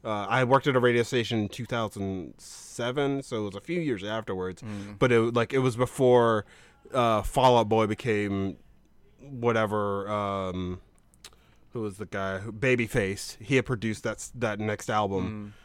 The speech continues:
Speaker 2: Mm.
Speaker 1: um, and whatever they became with that.
Speaker 2: Wasn't, didn't Timbaland, or though they just produced a song together? That Timbaland
Speaker 1: Yeah.
Speaker 2: Fall Out Boy song is very bad.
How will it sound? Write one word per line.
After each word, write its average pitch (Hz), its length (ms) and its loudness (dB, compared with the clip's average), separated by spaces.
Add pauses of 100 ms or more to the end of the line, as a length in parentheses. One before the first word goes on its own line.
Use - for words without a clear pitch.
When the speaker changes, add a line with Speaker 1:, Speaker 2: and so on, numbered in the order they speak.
(200)
Speaker 2:
Mm. 104 60 -6
Speaker 1:
um, 95 540 -2
and 104 420 -4
whatever 107 600 0
they 101 140 -4
became 101 720 -2
with 107 180 -6
that. 117 360 0 (180)
Speaker 2:
Wasn't, 165 300 -8 (240)
didn't 233 320 -6
Timbaland, 202 840 -6
or 165 200 2
though 156 220 2
they 160 120 -2
just 185 160 -10
produced 160 300 -4
a 113 40 -6
song 110 380 -4
together? 101 540 -6 (300)
That 143 140 -2
Timbaland 165 380 2
Speaker 1:
Yeah. 107 220 4
Speaker 2:
Fall 135 160 4
Out 131 120 0
Boy 117 160 0
song 107 320 -6
is 101 140 -10
very 104 340 -6
bad. 98 400 -10